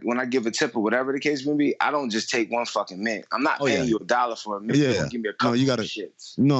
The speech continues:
Speaker 2: I, I definitely, I'll get, if they got some blow pops, I'll grab a blow pop. I'll grab a
Speaker 1: Yeah.
Speaker 2: Starburst, grab a mint, and that's it. I, I usually, I don't do the cologne thing because I feel like I smell like what I smell like, and
Speaker 1: Yeah,
Speaker 2: to get a,
Speaker 1: I don't need that.
Speaker 2: to mix,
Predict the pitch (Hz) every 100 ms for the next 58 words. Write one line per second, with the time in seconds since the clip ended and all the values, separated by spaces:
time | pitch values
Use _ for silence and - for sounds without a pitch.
0 | 117 135 139 135 135 143 139 147 139 -
1 | 123 123 123 113 110 123 127 123 - 110
2 | 101 131 147 156 151 151 110 113 101 90
3 | 131 135 139 143 - - 98 101 123 113
4 | 98 - 131 135 139 _ _ 104 107 95
5 | 104 120 131 - - - _ - 101 107
6 | 110 - - 131 - - - - 139 139
7 | 165 151 143 135 147 170 123 135 139 -
8 | 131 131 143 147 160 165 147 117 113 107
9 | 127 117 104 - _ _ _ - 107 123
10 | - 117 113 107 104 104 90 123 135 143
11 | 143 143 101 90 - 131 120 104 110 120
12 | 117 120 120 113 107 90 85 - 117 139
13 | 143 - -